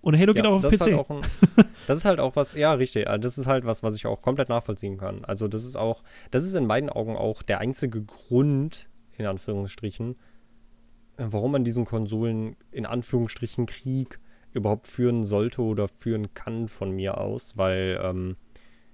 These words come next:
Speaker 2: ja, die Xbox One hatte ja eher so einen vergleichsweise, mm,
Speaker 1: Ja, das
Speaker 2: Start.
Speaker 1: war auch total
Speaker 2: Aber,
Speaker 1: bescheuert,
Speaker 2: aber,
Speaker 1: was die da gemacht haben.
Speaker 2: aber, aber wenn wir uns das jetzt mal angucken, die One X und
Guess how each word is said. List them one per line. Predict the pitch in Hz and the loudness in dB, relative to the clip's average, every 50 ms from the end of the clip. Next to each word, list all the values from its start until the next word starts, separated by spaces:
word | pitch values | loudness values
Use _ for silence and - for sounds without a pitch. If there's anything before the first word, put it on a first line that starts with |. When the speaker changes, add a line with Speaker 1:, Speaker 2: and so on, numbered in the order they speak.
| - - - | -20 -18 -4
Speaker 2:
ja, | - 104 101 107 117 120 123 123 | 0 4 6 6 6 8 6 6
die | 120 117 113 120 131 139 135 | 4 2 0 -2 -2 -2 -4
Xbox | - - - - 123 - - - - | -8 -6 -6 -4 -4 -4 -6 -6 -2
One | 120 127 143 151 151 139 | 0 0 0 0 -2 -2
hatte | 131 135 - 135 | -2 -2 0 2
ja | 127 123 123 123 | 2 4 4 4
eher | 120 127 123 127 127 123 | 4 4 2 4 4 2
so | 113 117 | 2 2
einen | 120 120 117 - | 0 0 -2 -2
vergleichsweise, | - 120 107 113 113 113 120 - - - 113 110 104 110 | -2 -4 -2 0 0 0 0 0 0 0 0 2 2 2
mm, | 113 123 139 160 175 175 180 180 190 202 208 214 214 | 2 2 0 0 0 0 0 0 2 2 4 4 6
Speaker 1:
Ja, | - 139 143 139 | 6 6 8 6
das | - - - 196 - | 6 6 6 6 4
Speaker 2:
Start. | - | 4
Speaker 1:
war | 120 - | 2 0
auch | 160 147 | -2 0
total | - 160 139 143 147 185 | 2 4 4 6 6 6
Speaker 2:
Aber, | 185 180 | 6 6
Speaker 1:
bescheuert, | 120 135 131 135 175 208 208 | 6 8 6 6 6 6 6
Speaker 2:
aber, | 180 143 | 6 4
Speaker 1:
was | 160 - | 4 4
die | - 160 | 4 4
da | 156 147 | 4 4
gemacht | 147 147 185 - - - - | 4 4 2 0 -2 -4 -4
haben. | - 123 123 | -2 -2 0
Speaker 2:
aber, | 139 135 135 - - - - - - _ - - - - | 0 -2 -2 -4 -8 -12 -20 -20 -20 _ -20 -20 -16 -8
aber | - 120 123 123 | -2 0 0 0
wenn | 151 180 | 2 0
wir | 185 | 0
uns | 170 - | 0 -2
das | 151 139 | -2 -4
jetzt | 147 131 - | -4 -4 -4
mal | 127 - | -2 -2
angucken, | 135 143 135 147 135 - 131 127 123 127 135 120 104 | -2 -2 -2 -4 -4 -2 -4 -4 -4 -6 -8 -6 -4
die | 123 120 117 117 117 117 - | -2 -2 -2 -2 -2 -4 -4
One | 123 123 135 131 131 123 | -2 -2 0 0 0 0
X | 131 127 113 - - - - | -2 -4 -4 -4 -6 -8 -8
und | - - 120 117 107 | -6 -6 -6 -6 -6